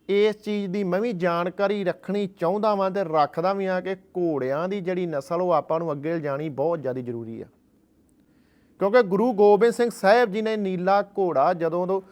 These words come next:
ਜਿਹੜਾ ਸਿੱਖ ਫੌਜਾਂ ਸੀ, ਘੋੜਿਆਂ ਦੇ ਜਿਹੜਾ ਸ਼ਾਸਤਰ ਲੈ ਕੇ ਯੁੱਧ ਕਰਦੀਆਂ ਰਹੀਆਂ ਨੇ।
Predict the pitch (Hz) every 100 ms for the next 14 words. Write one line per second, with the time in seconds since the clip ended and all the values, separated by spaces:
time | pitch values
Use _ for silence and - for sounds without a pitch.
0 | _ _ _ _ _ 135 160 190 190 -
1 | 185 196 220 180 156 147 185 185 208 185
2 | - 180 139 135 180 196 175 165 175 165
3 | 135 131 - 160 160 143 139 135 135 170
4 | 190 196 _ _ _ _ _ _ _ _
5 | - 123 151 180 151 151 127 123 127 117
6 | 113 98 113